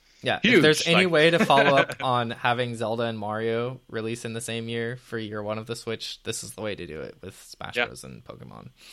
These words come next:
Speaker 2: I mean, correct me if I'm wrong, but isn't Pokemon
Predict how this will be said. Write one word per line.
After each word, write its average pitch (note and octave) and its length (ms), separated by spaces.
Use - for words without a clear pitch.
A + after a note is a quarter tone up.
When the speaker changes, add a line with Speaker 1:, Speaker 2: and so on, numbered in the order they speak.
Speaker 2:
I G#2 40
mean, G2+ 220
correct D3+ 200
me E3 60
if B2+ 80
I'm B2 60
wrong, A2 300
but G2 240
isn't D#3+ 600
Pokemon A#2 840